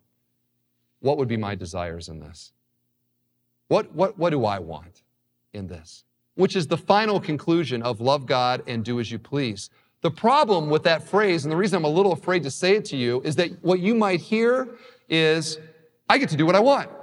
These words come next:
I'm just gonna run to the final, I'm gonna run to step number nine and not do one through eight."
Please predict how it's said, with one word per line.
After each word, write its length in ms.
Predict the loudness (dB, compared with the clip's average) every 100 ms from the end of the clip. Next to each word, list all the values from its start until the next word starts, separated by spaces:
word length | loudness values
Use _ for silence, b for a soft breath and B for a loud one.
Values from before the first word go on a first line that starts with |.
| -20 -20 _ _ -2
I'm 120 | 2
just 100 | 4
gonna 140 | 2 4
run 260 | 4 6
to 60 | 4
the 100 | 2
final, 320 | 2 2 2
I'm 100 | 2
gonna 140 | 4 4
run 220 | 4 4
to 100 | -2
step 300 | 2 0 2
number 300 | 0 2 2
nine 500 | 2 2 2 0 -2
and 220 | -2 2
not 320 | 4 4 2
do 220 | 2 4 4
one 360 | 4 4 2
through 300 | -2 0 0 2
eight." 420 | 2 2 -2